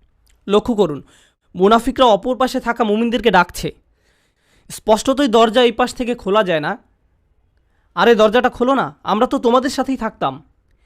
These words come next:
এভাবে মরিয়া হয়ে ডাকা হবে। সামনে অগ্রসর হওয়ার পূর্বে এটা বোঝা গুরুত্বপূর্ণ।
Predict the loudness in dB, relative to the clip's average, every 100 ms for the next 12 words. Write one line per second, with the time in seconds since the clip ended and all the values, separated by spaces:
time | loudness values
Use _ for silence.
0 | _ _ _ 2 4 4 4 4 4 4
1 | 2 2 0 -4 -8 -10 -16 _ _ _
2 | _ _ _ _ _ -2 0 2 2 0
3 | -2 -2 0 0 0 -2 0 2 2 2
4 | 0 0 -4 -4 -6 -4 -4 -6